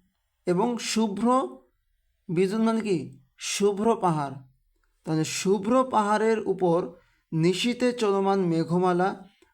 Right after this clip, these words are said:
আফরতাহু ওই জলরাশিকে আচ্ছাদিত করে ফেলে, ইউআলিলু বারবার, বারংবার। তাহলে বা, আহ, আরেকটা অর্থ এখানে নেওয়া যায় যে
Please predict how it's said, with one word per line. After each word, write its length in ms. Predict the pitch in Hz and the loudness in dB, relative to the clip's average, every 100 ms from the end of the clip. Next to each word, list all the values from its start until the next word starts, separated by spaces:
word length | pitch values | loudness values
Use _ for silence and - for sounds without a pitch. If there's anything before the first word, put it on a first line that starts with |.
| - | -2
আফরতাহু 920 | 180 180 175 165 160 160 202 - - - | -2 -2 -4 -2 -2 0 -2 -2 -10 -2
ওই 260 | 185 220 202 | 2 2 2
জলরাশিকে 800 | 196 190 180 170 - 170 196 - - | 2 4 2 -2 -4 0 0 0 -4
আচ্ছাদিত 640 | 175 175 202 208 190 185 | -4 -4 -4 0 0 0
করে 260 | 175 165 156 | 0 -2 -2
ফেলে, 400 | 156 170 233 - - _ _ - | -2 0 -2 -4 -20 _ _ -2
ইউআলিলু 1040 | 175 165 180 175 165 170 165 196 247 - - _ - | 2 4 6 4 4 2 2 2 0 -6 -18 _ -6
বারবার, 580 | 151 156 147 139 139 135 170 - - | 0 0 0 -2 -4 -4 -10 -14 -8
বারংবার। 540 | 151 156 170 160 139 131 - _ _ _ - | -2 0 0 0 -4 -8 -16 _ _ _ -8
তাহলে 460 | 147 156 196 320 - - _ _ _ _ _ _ _ _ - - _ _ _ _ - | -4 0 0 -2 -6 -20 _ _ _ _ _ _ _ _ -20 -20 _ _ _ _ -10
বা, 480 | 156 156 151 - - _ _ _ - | -2 0 0 -2 -14 _ _ _ -8
আহ, 520 | 151 151 151 151 - | -4 -2 -2 -4 -4
আরেকটা 360 | 165 180 185 208 | -2 0 0 0
অর্থ 200 | 190 190 | 0 0
এখানে 220 | 180 175 | 0 2
নেওয়া 220 | 165 156 | 2 0
যায় 200 | 156 202 - - _ - | 0 -2 -4 -16 _ -6
যে 360 | 156 170 170 | 2 4 2